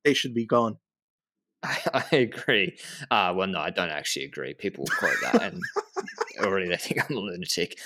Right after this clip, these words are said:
Speaker 2: Anyway, the three
Speaker 1: Oh.
Speaker 2: are working, <laughs> the three are working really, really well, and the gap is at ten seconds, twelve seconds, and Lotto have run out of steam. Israel, have, mm, they're trying to preserve their lead out. Bahrain have stopped pacing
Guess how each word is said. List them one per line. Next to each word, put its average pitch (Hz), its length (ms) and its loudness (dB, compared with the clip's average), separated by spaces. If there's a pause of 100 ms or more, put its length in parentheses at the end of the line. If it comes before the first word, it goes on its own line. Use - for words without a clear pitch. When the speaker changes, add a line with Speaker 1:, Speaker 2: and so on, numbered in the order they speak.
(260)
Speaker 2:
Anyway, 117 240 6
the 135 100 8
three 165 480 10
Speaker 1:
Oh. 147 40 8
Speaker 2:
are - 40 10
working, 143 460 6
<laughs> - 880 0
the 135 100 8
three 165 260 10
are 147 60 10
working 139 380 8
really, 123 260 8
really 104 220 6
well, 95 460 4 (380)
and 104 600 2
the 120 60 4
gap 120 340 2
is 110 120 2
at - 140 0
ten 120 280 0
seconds, - 360 -6
twelve 147 320 2
seconds, - 640 -4
and 117 380 0 (400)
Lotto 139 360 10
have 127 120 4
run 127 160 6
out 123 140 6
of 113 100 2
steam. 135 480 2 (920)
Israel, 139 680 8
have, 113 80 0
mm, 135 420 -4
they're 127 100 6
trying 139 260 6
to 131 60 -2
preserve 123 380 8
their 120 140 10
lead 131 260 6
out. 120 240 0
Bahrain 139 540 6
have 120 100 4
stopped - 480 4
pacing - 560 0